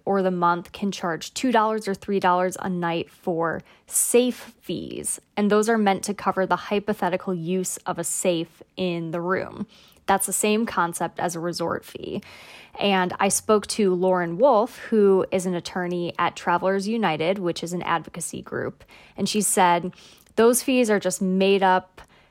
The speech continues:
junk hotel fees so the hotels can lie about the advertised price of a room."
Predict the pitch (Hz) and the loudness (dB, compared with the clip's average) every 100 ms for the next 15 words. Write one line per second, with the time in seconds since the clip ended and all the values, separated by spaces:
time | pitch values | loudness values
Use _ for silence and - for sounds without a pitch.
0 | _ _ - 196 196 - 202 - 180 170 | _ _ 2 2 2 0 -2 0 0 0
1 | - 170 170 165 - - - 196 180 180 | -2 -2 -2 -2 -6 -8 -4 -2 -2 -4
2 | 175 196 180 - - 165 156 180 175 175 | -4 0 -2 -2 -8 -6 0 2 2 0
3 | 175 170 170 165 160 165 165 160 - 160 | -2 -2 -2 0 -2 -2 -4 -8 -8 -8
4 | 156 - - - 170 156 - - - - | -8 -12 -16 -6 -4 -4 -8 -10 -10 -8
5 | 135 - - - | -6 -6 -6 -12